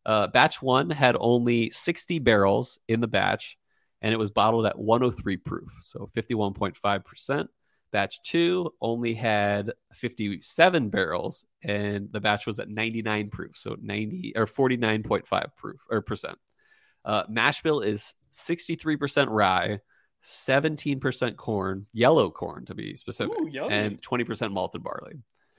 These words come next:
Speaker 1: Uh, both were aged around three and a half, maybe up to four years, but they didn't have an age statement on the bottle. Uh, non-chill filtered.
Speaker 2: Hey, that's not the name of the podcast. Sorry.
Speaker 1: Hey.
Speaker 2: Said I wasn't gonna say anything.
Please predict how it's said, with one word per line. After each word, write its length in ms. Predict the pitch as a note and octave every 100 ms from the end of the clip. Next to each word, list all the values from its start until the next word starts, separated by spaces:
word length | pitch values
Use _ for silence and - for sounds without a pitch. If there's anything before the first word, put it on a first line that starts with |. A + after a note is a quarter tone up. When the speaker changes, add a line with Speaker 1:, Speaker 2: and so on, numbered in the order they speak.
| _ _ _
Speaker 1:
Uh, 320 | G2+ G#2 G2+ F#2+
both 380 | B2 C#3+ D#3
were 100 | C#3 A#2+
aged 300 | C3 A#2 -
around 520 | G#2+ F#2 G#2+ B2+ D3+
three 260 | - D3+ D3
and 80 |
a 60 | C#3+
half, 280 | C#3 C#3 C3+
maybe 280 | C3 B2+ C3+
up 120 | B2
to 100 | C3+
four 240 | - C3 B2
years, 320 | A2+ A#2 A#2
but 340 | G#2+ G2+ -
they 120 | F#3
didn't 220 | G#2+ A2 A#2+
have 120 | A#2+
an 60 |
age 180 | A#2+ G#2
statement 300 | - F#2+ G2+
on 40 | G2
the 60 |
bottle. 380 | G2 F#2+ G2+ B2+ _ _ _ _ _ -
Uh, 240 | G#2 G2+ -
non-chill 760 | G#2 A#2 D3 D4 C#3 - C#3
filtered. 520 | C#3+ A2+ G2 G#2+ F3 - _ _ _ _ _
Speaker 2:
Hey, 380 | F4 E4 C3 _ _
that's 240 | C4 D4
not 200 | C4 C#4+
the 60 | C#4
name 200 | C#4 D4
of 80 | C4
the 60 |
podcast. 440 | A#3+ D4+ C#4 C#3+ G#2+
Sorry. 440 | E3 D3 C#3 B2+ - -
Speaker 1:
Hey. 600 | B3 A#3 G#3 F3 D#3 C3+
Speaker 2:
Said 100 | A#2+
I 40 |
wasn't 220 | A2+ F3
gonna 100 | D3+
say 160 | C#3 B2
anything. 300 | A#2 A2